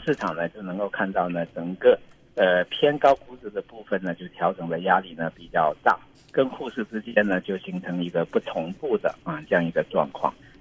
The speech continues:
所以我们看到沪市呢，呃，前段时间上到三千一，啊，但是呢，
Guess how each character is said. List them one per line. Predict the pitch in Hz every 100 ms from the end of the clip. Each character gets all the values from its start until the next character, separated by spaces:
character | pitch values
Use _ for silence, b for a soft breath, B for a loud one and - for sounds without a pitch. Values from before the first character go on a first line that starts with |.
| -
所 | 117
以 |
我 | 107
们 | 101
看 | 117
到 | 107 101
沪 | -
市 | 104 - 98
呢， | 90 87 87
呃， | 87 92
前 | - 92
段 | 104
时 | 92 92
间 | 95 95
上 | 95
到 | 95 82
三 | - 98
千 | 101 104
一， | 104 - - b b
啊， | - 82
但 | 101 98
是 | -
呢， | 98 85